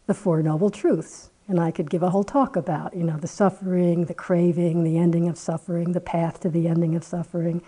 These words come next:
We can see how it points to the three characteristics of impermanence, of, um, suffering, of no self. We can see how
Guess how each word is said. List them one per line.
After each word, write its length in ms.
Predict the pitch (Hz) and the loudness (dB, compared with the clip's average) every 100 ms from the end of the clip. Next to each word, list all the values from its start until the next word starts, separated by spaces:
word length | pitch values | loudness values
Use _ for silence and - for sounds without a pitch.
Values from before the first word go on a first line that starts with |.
| - - - - | -16 -20 -20 -4
We 120 | - 190 | 2 4
can 160 | 185 | 4
see 300 | 185 - 190 | 4 2 2
how 180 | 175 170 | 4 2
it 120 | 175 | 0
points 320 | - 180 175 - | 0 2 2 0
to 200 | 196 170 | 0 0
the 80 | 156 | -2
three 260 | - 165 | -4 -6
characteristics 1080 | 151 156 147 147 - 160 196 202 202 185 - | -4 -6 -8 -8 -2 2 2 2 -4 -4 -6
of 140 | 139 | -8
impermanence, 1040 | 143 139 - 190 180 180 175 175 - - - _ - _ _ | -8 -8 -2 4 6 6 4 2 -6 -20 -20 _ -20 _ _
of, 420 | 190 160 165 139 _ _ _ - | -6 -2 -2 -6 _ _ _ -12
um, 360 | 185 156 143 156 - _ _ | -6 -4 -4 -8 -14 _ _
suffering, 800 | - 190 - 185 165 160 165 156 - - - | 0 0 2 0 0 0 -2 -4 -12 -20 -6
of 320 | 165 160 - - | -4 -4 -6 -8
no 240 | 190 180 165 | 0 2 2
self. 640 | - 180 160 165 - _ _ _ _ _ | -4 -6 -4 -4 -8 _ _ _ _ _
We 120 | 196 | 4
can 200 | 190 190 | 4 4
see 400 | 170 - 202 185 | 2 0 2 4
how 440 | 170 175 165 165 | 4 0 0 0